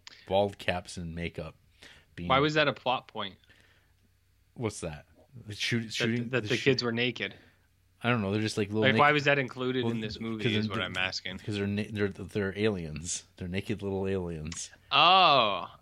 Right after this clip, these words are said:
Speaker 2: I, well, I thought you said kids. And
Speaker 1: Yeah,
Speaker 2: I was
Speaker 1: they're,
Speaker 2: like,
Speaker 1: they,
Speaker 2: "Why?"
Speaker 1: but they're, but the actors are kids.
Speaker 2: Oh, okay.
Speaker 1: No.
Speaker 2: I see.
Speaker 1: Yeah.
Speaker 2: I see.
Speaker 1: They're just little, little bony little
Speaker 2: I miss-,
Speaker 1: kids.
Speaker 2: I missed that part.
Speaker 1: I see.
Speaker 2: Uh-huh. I thought,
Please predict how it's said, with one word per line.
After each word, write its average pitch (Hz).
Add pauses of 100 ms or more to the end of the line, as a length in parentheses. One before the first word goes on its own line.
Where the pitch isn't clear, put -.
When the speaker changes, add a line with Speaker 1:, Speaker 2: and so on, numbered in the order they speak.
(480)
Speaker 2:
I, 139
well, 147
I 143
thought 170
you 165
said 117
kids. 110 (240)
And -
Speaker 1:
Yeah, 151
Speaker 2:
I -
was 113
Speaker 1:
they're, 113
Speaker 2:
like, 110
Speaker 1:
they, 113
Speaker 2:
"Why?" 120
Speaker 1:
but 127
they're, 117
but 104
the 107
actors 98
are 85 (120)
kids. 85 (760)
Speaker 2:
Oh, 117 (140)
okay. 101
Speaker 1:
No. 85 (120)
Speaker 2:
I 98
see. 78 (160)
Speaker 1:
Yeah. 85
Speaker 2:
I 107
see. - (260)
Speaker 1:
They're 92
just -
little, 92 (320)
little 92 (760)
bony 95
little 101
Speaker 2:
I 117
miss-, 135
Speaker 1:
kids. 85
Speaker 2:
I 131
missed 120
that 87
part. 92
Speaker 1:
I 104
see. 76 (540)
Speaker 2:
Uh-huh. -
I 131
thought, 160